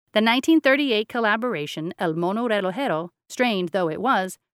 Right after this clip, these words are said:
reemerged intact and complete with sound. Writer Constancio C. Vigil had kept a copy in his archives. Best of all, historians uncovered a little making-of documentary, albeit without its soundtrack,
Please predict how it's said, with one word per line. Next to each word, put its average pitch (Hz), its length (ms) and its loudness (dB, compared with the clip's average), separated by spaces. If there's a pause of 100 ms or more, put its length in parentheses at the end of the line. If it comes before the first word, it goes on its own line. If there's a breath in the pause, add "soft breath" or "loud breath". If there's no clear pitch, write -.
(120)
reemerged 220 640 2
intact 262 560 -2
and 185 100 -4
complete 214 380 -6
with 196 160 -6
sound. - 420 -6 (500)
Writer 180 320 2
Constancio 254 760 0
C. 226 160 -4
Vigil 208 480 -2
had 240 160 -6
kept - 240 -4
a - 40 -8
copy 208 380 -2
in 170 100 -4
his 170 120 -4
archives. - 560 -6 (760)
Best 190 240 2
of 170 100 -2
all, 156 260 -2
historians 277 580 2
uncovered 180 560 0
a 208 80 2
little 269 220 0
making-of 262 640 0
documentary, 160 680 -4 (160)
albeit 175 380 -4
without 185 320 0
its - 180 -8
soundtrack, 220 460 0